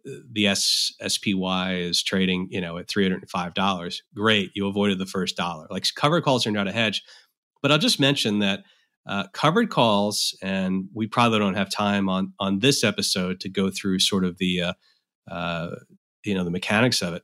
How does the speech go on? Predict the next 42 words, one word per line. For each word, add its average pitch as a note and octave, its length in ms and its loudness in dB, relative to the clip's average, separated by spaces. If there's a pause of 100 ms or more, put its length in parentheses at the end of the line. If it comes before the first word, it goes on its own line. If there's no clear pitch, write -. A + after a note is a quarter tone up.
(580)
They're C#3+ 180 2
re-, D3+ 360 0
it F#3 200 -6
seems G#3+ 480 0
so F#2 260 2
straightforward, G#2+ 680 -2
but G2 120 -4
they're A2+ 100 0
really C3 460 4
involved, F#2+ 640 0
meaning F#2 420 0 (220)
how A2+ 240 0
not G#2+ 220 6
to G2 40 -4
get F#2+ 180 -2
called F#2+ 260 2
away F#2 260 0
'cause - 200 -4
of E2 100 -8
dividends. E2 480 -4
When G#2 160 2
do A2 80 4
you G2+ 140 4
roll F2+ 300 0
it? D#2+ 100 -12
When G2 160 2
do A2 60 2
you G#2 100 4
not F#2+ 360 2
roll D#2+ 180 -10
it? - 80 -20 (460)
How B2+ 160 2
far B2 260 4
away G2 280 2
do F2 60 -2
you E2 100 -6
go? - 200 -16
How A2 120 -2
many A2+ 120 2
standard G2 400 0
deviations? E2+ 840 -4
It's, F2 300 -6